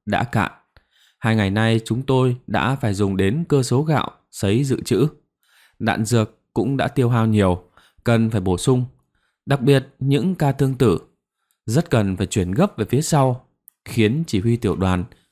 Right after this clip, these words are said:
cùng chúng tôi hết sức sốt ruột. Lúc này sở chỉ huy trung đoàn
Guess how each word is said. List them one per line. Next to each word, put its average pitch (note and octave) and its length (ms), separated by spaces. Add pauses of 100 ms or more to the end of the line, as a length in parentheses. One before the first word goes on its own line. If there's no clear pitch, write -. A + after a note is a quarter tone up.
(120)
cùng B2 260
chúng C3+ 180
tôi D3+ 200
hết F#3 120
sức - 240
sốt G3 140
ruột. - 220 (800)
Lúc B2 120
này G#2 300
sở G2 140
chỉ G2+ 160
huy A#2+ 140
trung B2+ 220
đoàn F#2+ 260